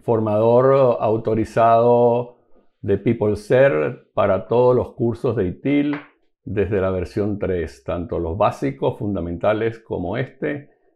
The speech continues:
y los cursos intermedios. Soy itil Expert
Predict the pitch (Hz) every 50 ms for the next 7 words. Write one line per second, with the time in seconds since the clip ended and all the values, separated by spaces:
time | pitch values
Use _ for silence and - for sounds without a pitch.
0 | _ _ - - 98 90 - - - 104 101 - - 107 120 120 107 - 98 87
1 | 95 104 123 151 156 151 160 156 151 156 156 156 156 _ _ _ _ _ _ _
2 | _ _ _ _ - - 110 107 110 - - 113 - - 110 110 - - - 113
3 | 127 135 - - - 151 143 135 131 135 - -